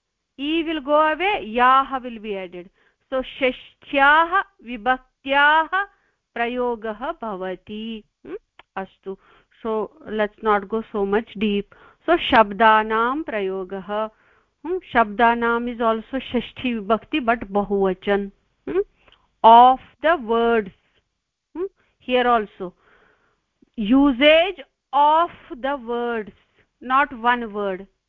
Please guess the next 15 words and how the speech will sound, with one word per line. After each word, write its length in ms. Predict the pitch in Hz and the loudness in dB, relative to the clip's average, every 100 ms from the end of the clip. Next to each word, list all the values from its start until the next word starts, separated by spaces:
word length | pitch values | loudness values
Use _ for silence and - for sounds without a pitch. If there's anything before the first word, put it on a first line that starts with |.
| _ - | _ -20
because, 300 | 214 262 180 _ _ _ _ _ _ _ _ _ _ - | -6 -4 -4 _ _ _ _ _ _ _ _ _ _ -2
uh, 300 | 226 233 226 _ - - | 2 2 0 _ -12 2
shabdasya 720 | 269 247 226 302 - _ 403 403 | 2 2 2 0 0 _ -4 0
prayogah 560 | 294 294 294 285 285 285 | 0 2 0 0 -2 0
atra 400 | 285 262 277 262 | 0 0 -6 -10
nasti. 480 | 233 185 - - 185 - | -8 -10 -12 -20 -20 -4
Shabd, 560 | 240 226 240 214 277 - _ _ _ _ _ - | -2 -2 -2 2 2 2 _ _ _ _ _ -4
shabd 640 | 277 262 254 233 285 302 - _ _ - | 0 2 0 2 4 4 0 _ _ -14
is 140 | 269 294 | -10 -2
a 280 | 320 339 - _ | 2 0 -2 _
neuter 380 | 269 302 285 254 | -8 -4 -2 -2
gender 420 | 226 208 196 185 | -4 -6 -6 -8
word. 300 | 185 180 196 - | -10 -10 -12 -10
Hmm? 100 | 370 - _ _ _ _ - | -10 -10 _ _ _ _ -4
Shabd. 540 | 254 240 226 208 233 | 0 2 0 2 2